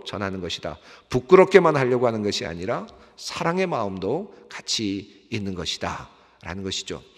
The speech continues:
이, 지금 고린도 교회는 서로, 서로를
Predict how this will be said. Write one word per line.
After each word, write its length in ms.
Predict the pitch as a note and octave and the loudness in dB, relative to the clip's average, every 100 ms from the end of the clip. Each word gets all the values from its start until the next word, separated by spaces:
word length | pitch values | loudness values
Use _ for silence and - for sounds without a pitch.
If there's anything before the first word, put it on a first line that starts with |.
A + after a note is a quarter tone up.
| - - - - - - - | -20 -20 -20 -20 -20 -14 -4
이, 360 | B2+ B2 A2+ - - - | -2 -2 -4 -10 -16 -4
지금 320 | - D3 D3+ | -2 0 2
고린도 340 | C3+ C#3 D3+ | 2 4 4
교회는 400 | C3+ C3+ A#2+ C3+ | 6 4 4 2
서로, 560 | C3 - A#3 A#3 G#3 - | -2 0 6 6 6 0
서로를 680 | - - G#3 G#3 G#3 E3+ - | -4 2 8 10 10 6 2